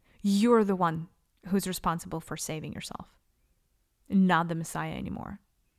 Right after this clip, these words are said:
We're too far gone. Everybody's gonna have to take responsibility now, right?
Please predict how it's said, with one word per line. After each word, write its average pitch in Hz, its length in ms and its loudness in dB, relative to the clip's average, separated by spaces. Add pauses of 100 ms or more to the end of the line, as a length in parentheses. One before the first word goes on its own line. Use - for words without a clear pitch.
(440)
We're 202 100 0
too 214 220 -2
far 180 180 -2
gone. - 380 -6 (880)
Everybody's 185 320 -4
gonna 170 140 -4
have 165 180 -4
to - 80 -16
take - 160 -10
responsibility - 680 -10
now, - 260 -12 (1400)
right? 180 220 -6